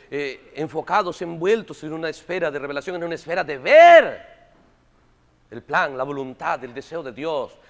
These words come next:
y el impacto en acciones que debemos emprender. El efecto de ellas, el resultado de ellas, el bien que ellas pueden producir. Es importante el entendimiento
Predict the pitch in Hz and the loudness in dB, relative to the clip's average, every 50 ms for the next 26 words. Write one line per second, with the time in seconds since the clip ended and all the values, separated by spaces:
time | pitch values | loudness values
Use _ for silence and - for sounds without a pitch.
0 | _ - 160 156 160 165 156 151 - - _ - 226 233 240 226 - - - _ | _ -14 -12 -10 -8 -8 -10 -10 -12 -10 _ -2 0 0 0 0 -4 -12 -20 _
1 | _ - 107 87 80 82 _ _ _ _ _ _ _ _ _ _ _ _ _ _ | _ -12 -12 -12 -14 -18 _ _ _ _ _ _ _ _ _ _ _ _ _ _
2 | _ _ _ _ _ _ _ 135 139 147 135 - - - - 170 190 185 143 113 | _ _ _ _ _ _ _ -12 -10 -8 -10 -10 -12 -16 -8 -6 -6 -6 -6 -8
3 | 92 - - - - 117 113 120 131 127 113 - 131 120 - 117 117 117 110 98 | -12 -16 -20 -18 -14 -14 -10 -10 -10 -10 -10 -12 -14 -14 -14 -14 -12 -12 -14 -16
4 | - - - _ _ _ _ - _ _ _ _ _ _ _ _ _ _ _ _ | -16 -20 -20 _ _ _ _ -20 _ _ _ _ _ _ _ _ _ _ _ _
5 | _ _ _ _ _ _ _ _ _ _ - 107 104 98 - - 101 - _ - | _ _ _ _ _ _ _ _ _ _ -16 -14 -14 -12 -12 -14 -14 -14 _ -18
6 | 110 98 104 107 101 90 - - - - - - _ _ _ _ _ _ _ - | -16 -14 -14 -16 -16 -18 -20 -20 -20 -20 -20 -20 _ _ _ _ _ _ _ -10
7 | 151 170 156 135 165 143 - 208 285 277 262 202 165 131 120 107 95 90 87 - | -8 -8 -8 -8 -12 -6 -2 -2 0 0 -2 -4 -6 -8 -10 -12 -14 -16 -20 -20
8 | - - 180 247 208 254 302 339 339 339 311 277 220 180 - 185 180 180 165 160 | -12 -8 -6 -4 -2 2 6 6 8 8 6 4 2 -4 -8 -8 -8 -8 -8 -10
9 | 175 175 165 147 165 175 165 151 - 151 127 98 - _ _ _ _ _ _ _ | -12 -12 -10 -10 -12 -12 -12 -12 -14 -16 -16 -16 -18 _ _ _ _ _ _ _
10 | _ _ _ _ _ _ _ _ _ _ _ _ _ _ _ _ _ _ _ _ | _ _ _ _ _ _ _ _ _ _ _ _ _ _ _ _ _ _ _ _
11 | _ _ _ _ _ _ _ _ _ _ _ _ _ _ _ _ _ _ _ _ | _ _ _ _ _ _ _ _ _ _ _ _ _ _ _ _ _ _ _ _
12 | _ _ _ _ _ _ _ _ _ _ _ _ _ _ _ _ _ _ _ _ | _ _ _ _ _ _ _ _ _ _ _ _ _ _ _ _ _ _ _ _
13 | _ _ - 131 113 107 110 - 147 139 113 110 110 104 - 107 104 104 104 104 | _ _ -18 -16 -14 -14 -10 -10 -10 -10 -10 -14 -16 -16 -16 -16 -16 -14 -14 -14
14 | 95 92 - _ | -14 -16 -18 _